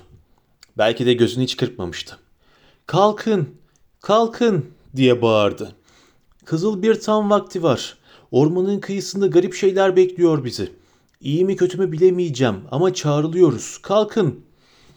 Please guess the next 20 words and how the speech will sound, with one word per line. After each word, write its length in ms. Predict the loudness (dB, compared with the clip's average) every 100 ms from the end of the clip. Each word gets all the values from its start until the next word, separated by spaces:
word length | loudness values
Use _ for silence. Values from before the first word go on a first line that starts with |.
| _ _ _ _ 2
Diğerleri 380 | 4 6 6
ayağa 280 | 6 6 4
fırladılar 500 | 4 2 4 4 4
ve 140 | 4 4
derhal 400 | 2 2 2 4
yola 220 | 2 2
koyuldular 540 | 2 2 2 2 2
tekrar. 480 | -2 -6 -8 -14 -14 _ _ _ _ _ _
Yaylılar 480 | 0 2 2 4 4
yavaş 400 | 6 4 2 0
yavaş 280 | 0 0 0
yaklaştı. 560 | -4 -2 -4 -4 -14 -18 _ _ _ _ -4
Yaylalara 500 | 0 4 4 4 4
vardıklarında 640 | 4 4 2 4 4 6
öğle 260 | 4 6 6
vaktine 400 | 4 2 -4 0
daha 240 | 2 2
bir 80 | 0
saat 460 | -2 0 0 0 -2
vardı. 260 | -4 -4